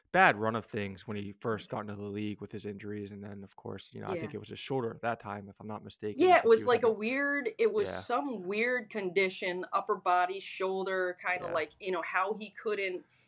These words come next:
Speaker 2: he couldn't raise his, his sh-, arm, his shoulder, you know, above a certain point.
Speaker 1: Yeah.
Speaker 2: And then,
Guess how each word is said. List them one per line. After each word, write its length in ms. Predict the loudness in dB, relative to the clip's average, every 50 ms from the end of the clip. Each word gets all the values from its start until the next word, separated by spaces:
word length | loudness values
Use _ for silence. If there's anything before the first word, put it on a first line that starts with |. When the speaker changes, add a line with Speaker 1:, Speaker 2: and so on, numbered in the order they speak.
| _
Speaker 2:
he 140 | -8 -8 -8
couldn't 400 | -4 2 2 2 2 2 0 -4 -4
raise 580 | 2 2 4 4 4 2 -2 -4 -6 -6 -8 -6
his, 480 | -4 -2 -2 -2 -2 -4 -8 -12 -12 -8 -4
his 220 | -2 -2 -2 -2
sh-, 160 | -4 -8 -10 -12 _ _ -2
arm, 300 | 2 4 6 6 6 6
his 140 | 4 2 0
shoulder, 640 | 0 0 2 2 4 4 2 2 2 0 0 -2 _ _ -20 -20 -20 -6 2
you 100 | 4 4
know, 220 | 4 4 2 -2 _ _ _ 0
above 300 | 0 2 2 2 2 2
a 60 | 0
certain 380 | -2 0 0 0 0 0 -2 -6
point. 540 | _ -8 -4 0 2 2 2 2 0 -2 -6
Speaker 1:
Yeah. 180 | -8 -10 -12 -12 -14 -18 _ _ -4 -2
Speaker 2:
And 220 | 0 0 2 2
then, 340 | 2 2 2 2 0 -2